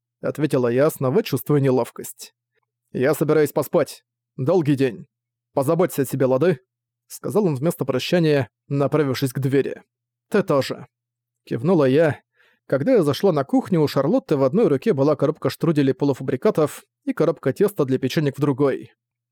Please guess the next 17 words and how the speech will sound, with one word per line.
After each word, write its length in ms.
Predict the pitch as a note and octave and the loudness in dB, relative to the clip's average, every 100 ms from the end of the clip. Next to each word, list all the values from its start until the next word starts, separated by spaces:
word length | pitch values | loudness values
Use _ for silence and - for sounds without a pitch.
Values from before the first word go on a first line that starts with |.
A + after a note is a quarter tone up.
| _ | _
Она 260 | - B2+ C#3+ | -8 -2 0
умыла 260 | C#3+ C3+ | 2 2
лицо, 360 | B2+ B2 - F3+ | 2 -2 0 0
на 120 | D3+ | 0
котором 360 | C3 - D3 C3+ | -2 0 0 0
остались 360 | B2+ D3+ C#3 | -2 0 0
только 260 | - C#3+ D3 | 0 -4 -2
небольшие 500 | C#3 C3 B2 D#3 C#3+ | 0 0 -2 0 0
следы 320 | - C#3 D3 | 0 -2 -2
того 280 | C#3+ C3 C3 | 0 0 0
жуткого 300 | C3 - C3+ | -2 -2 -2
макияжа, 720 | C3+ - C3 F3+ C#3 C3+ G#2+ _ - | -2 -2 0 2 2 0 -2 _ -20
став 300 | - B3+ - | -4 -4 0
просто 300 | F#3+ - C#3 | -4 -2 0
в 60 | |
разы 220 | C#3 C3 | 0 0
моложе, 540 | C3+ B2 F3 C3 C#3 | 0 2 2 2 0